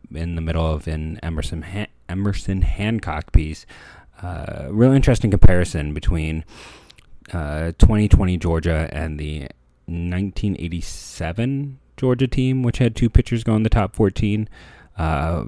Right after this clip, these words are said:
Derek Lilliquist and Chris Carpenter. Derek Lilliquist is currently the highest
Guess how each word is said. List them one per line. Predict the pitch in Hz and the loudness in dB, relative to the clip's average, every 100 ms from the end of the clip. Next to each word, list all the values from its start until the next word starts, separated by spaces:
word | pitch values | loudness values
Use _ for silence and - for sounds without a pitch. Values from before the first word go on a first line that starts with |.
| 62 - | -10 -4
Derek | 101 95 - | 0 0 0
Lilliquist | 95 95 - 101 - | 0 0 2 0 0
and | 82 78 | -4 -4
Chris | - - | -4 -4
Carpenter. | - 85 90 90 98 | 4 4 4 0 2
Derek | 80 76 | 0 -2
Lilliquist | 85 80 80 - 85 - | -4 -4 -2 -4 -6 -10
is | 82 | -14
currently | 95 82 82 87 - - - - - | -14 -14 -14 -14 -16 -20 -20 -14 -2
the | 98 | 0
highest | - - 95 92 95 - | 0 2 2 2 2 0